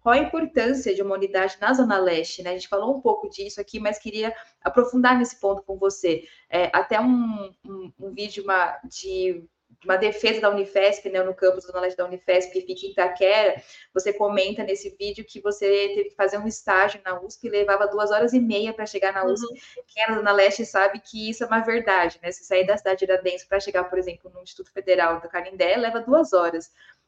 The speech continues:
Speaker 1: Então, assim, pra além dessa, dessa questão do transporte também entra, qual a importância de ter esse instituto representado na Zona Leste também?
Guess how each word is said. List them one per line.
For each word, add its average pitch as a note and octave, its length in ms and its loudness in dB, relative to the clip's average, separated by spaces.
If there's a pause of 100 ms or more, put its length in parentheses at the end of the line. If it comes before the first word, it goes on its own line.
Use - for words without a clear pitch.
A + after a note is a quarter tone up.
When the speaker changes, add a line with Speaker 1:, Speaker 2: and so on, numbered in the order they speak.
(100)
Speaker 1:
Então, G#3 120 2
assim, G#3+ 320 -6 (400)
pra G3 140 2
além G#3+ 300 2
dessa, B3+ 340 2
dessa A3+ 260 -6
questão C4 400 0
do C#4 80 -2
transporte G#3+ 540 0
também F#3 500 -4
entra, G3+ 200 0
qual G3 160 0
a G#3+ 40 0
importância A#3 840 0 (360)
de G3+ 380 -8
ter C4+ 220 4
esse - 200 -6
instituto G3+ 340 -6
representado G3+ 440 -2
na F#3+ 80 0
Zona F#3+ 220 -2
Leste F3 340 -4
também? E3+ 380 -10